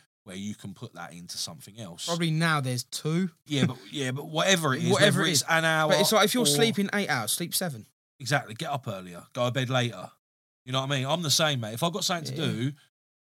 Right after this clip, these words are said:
Speaker 1: and, you know, my kids don't go to bed till nine, ten o'clock one night, which is frequent because I
Speaker 2: Yep.
Speaker 1: don't see 'em a lot during the day,
Speaker 2: Mm-hmm.
Speaker 1: so I keep 'em up later so I can spend time with 'em.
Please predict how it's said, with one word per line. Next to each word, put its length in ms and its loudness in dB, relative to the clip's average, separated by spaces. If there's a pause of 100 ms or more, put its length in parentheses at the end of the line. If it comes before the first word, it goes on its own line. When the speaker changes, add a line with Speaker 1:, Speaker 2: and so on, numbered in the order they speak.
(140)
Speaker 1:
and, 220 -10
you 100 -4
know, 80 -2
my 120 -2
kids 240 -6
don't 140 -8
go 100 -4
to 60 -2
bed 180 -6
till 140 -4
nine, 240 -4
ten 160 -8
o'clock 240 -10
one 160 -10
night, 220 -10
which 200 -10
is 60 -4
frequent 520 -8
because 200 -8
I 40 -2
Speaker 2:
Yep. 40 -8
Speaker 1:
don't 200 -2
see 180 0
'em 100 -2
a 40 -4
lot 140 -8
during 220 -8
the 60 -12
day, 480 -12
Speaker 2:
Mm-hmm. 140 -20 (100)
Speaker 1:
so 140 -4
I 20 -4
keep 240 -4
'em 100 -8
up 160 -10
later 200 -12
so 160 -6
I 40 -8
can 120 -14
spend 240 -8
time 240 -8
with 100 -16
'em. 200 -20